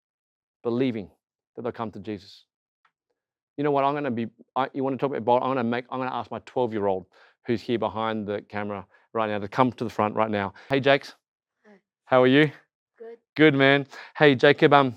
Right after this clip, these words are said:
Speaker 1: how old are you?
Speaker 2: Twelve.
Speaker 1: Twelve. And you just started high school?
Speaker 2: Yeah.
Speaker 1: Yeah, man. Hey, Jakes, you know, um,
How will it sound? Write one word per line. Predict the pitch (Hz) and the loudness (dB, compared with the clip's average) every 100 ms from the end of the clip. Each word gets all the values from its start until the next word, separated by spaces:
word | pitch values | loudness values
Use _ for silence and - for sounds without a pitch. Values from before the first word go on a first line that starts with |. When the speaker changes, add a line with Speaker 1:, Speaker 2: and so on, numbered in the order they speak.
| - | -4
Speaker 1:
how | - 156 | 2 6
old | 165 | 6
are | 160 | 4
you? | 156 156 - _ _ - | 2 0 -6 _ _ -18
Speaker 2:
Twelve. | 208 185 _ _ | -14 -14 _ _
Speaker 1:
Twelve. | - 139 110 - _ - - | 2 4 4 2 _ -18 -10
And | 110 | -8
you | |
just | 123 | -6
started | - 135 127 | 4 4 6
high | 117 131 | 6 4
school? | - 156 156 _ _ _ - | 4 -2 -2 _ _ _ -20
Speaker 2:
Yeah. | - _ _ - | -20 _ _ -6
Speaker 1:
Yeah, | 131 | -2
man. | 113 110 101 - - | 0 0 -4 -10 2
Hey, | 135 | 2
Jakes, | 113 131 - 135 | 6 2 2 -2
you | 135 | 2
know, | 135 | 4
um, | 131 | 4